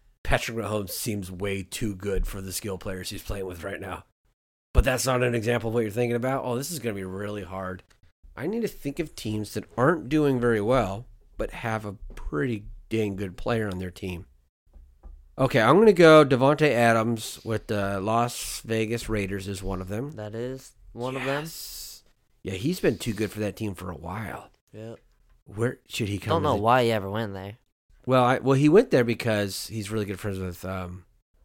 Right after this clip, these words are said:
Speaker 1: Derek Carr.
Speaker 2: Yeah, but that makes no sense 'cause, like, even Green Bay was giving them more money, and they still had Aaron Rodgers.
Speaker 1: Yeah, at the time, I thought it had something to do with Aaron Rodgers. Like,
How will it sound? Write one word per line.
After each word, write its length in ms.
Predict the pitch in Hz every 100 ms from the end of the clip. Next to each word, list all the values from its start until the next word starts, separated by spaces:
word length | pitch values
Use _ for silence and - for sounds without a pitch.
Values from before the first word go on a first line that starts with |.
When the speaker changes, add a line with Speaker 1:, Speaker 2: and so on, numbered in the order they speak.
| _ _
Speaker 1:
Derek 240 | 120 95 87
Carr. 360 | 107 113 98 - _ _ -
Speaker 2:
Yeah, 220 | - 156
but 400 | 135 139 135 - _ -
that 160 | 117 131
makes 280 | 139 135
no 220 | 131 127 131
sense 380 | - 127 131
'cause, 240 | - 127 113
like, 280 | 117 110 -
even 280 | 135 135 135
Green 260 | 113 123 123
Bay 160 | 127
was 120 | 127
giving 200 | 127 117
them 140 | 120 107
more 280 | 107 117 113
money, 340 | 110 120 123
and 260 | - 113 127
they 80 | 135
still 200 | 131 135
had 80 | 127
Aaron 200 | 110 110
Rodgers. 580 | 101 110 113 113 110 - _
Speaker 1:
Yeah, 240 | 127 131 - - -
at 220 | 127 143
the 80 | 143
time, 400 | - 180 247 202
I 160 | 143
thought 260 | 165 135 120
it 60 | 107
had 180 | 113
something 300 | 95 120 98
to 80 | 101
do 60 | 98
with 120 | 95
Aaron 220 | 98 92
Rodgers. 540 | 90 85 85 82 - -
Like, 320 | 90 87